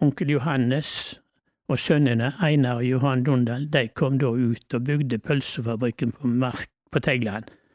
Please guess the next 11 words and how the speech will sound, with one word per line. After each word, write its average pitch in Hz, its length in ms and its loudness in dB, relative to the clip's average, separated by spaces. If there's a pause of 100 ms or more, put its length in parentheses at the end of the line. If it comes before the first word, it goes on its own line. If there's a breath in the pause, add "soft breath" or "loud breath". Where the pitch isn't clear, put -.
(680 soft breath)
Det 175 80 4 (120)
var 160 200 4
jo 135 260 4
avgjørende 120 720 0 (100)
for 139 200 2
bygda 127 600 0
da, 113 140 0 (400)
at - 140 -8
den 123 320 0
ble 127 160 -2
da 151 80 0